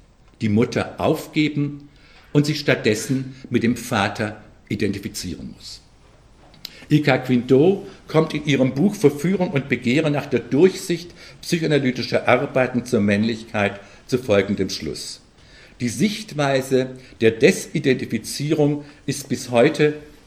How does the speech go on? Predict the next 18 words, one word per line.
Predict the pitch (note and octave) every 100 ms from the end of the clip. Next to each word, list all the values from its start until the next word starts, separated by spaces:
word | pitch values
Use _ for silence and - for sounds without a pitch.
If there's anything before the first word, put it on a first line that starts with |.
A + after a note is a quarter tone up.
| -
im | A#2
psychoanalytischen | - - G3 E3+ D3 B2+ G2+ - G#2+
Diskurs | G2+ - - A#2+ B2 -
weit | G#2 G#2
verbreitet | F#2+ - F#2 F#2+ B2 C3 - - - - - - -
und | B2+
scheint | - C3+ G3+ - - -
das | B2 -
psychoanalytische | - D#3+ D3+ B2 A2+ - -
Verständnis | G#2+ - G#2+ G#2 G#2 -
von | - G2+
Männlichkeit | G2 F#2+ F#2+ - F#2+ F#2 - - _
wesentlich | F#2+ G2 A2+ F2 F2 -
zu | -
bestimmen. | G#2 - - - - - _ _ _ _ _ - - - - -
Tatsächlich | C#3+ C#3+ F#3 F#3 -
gewinnt | C3 A2+ F3+ G3 E3
man | D#3+ D#3+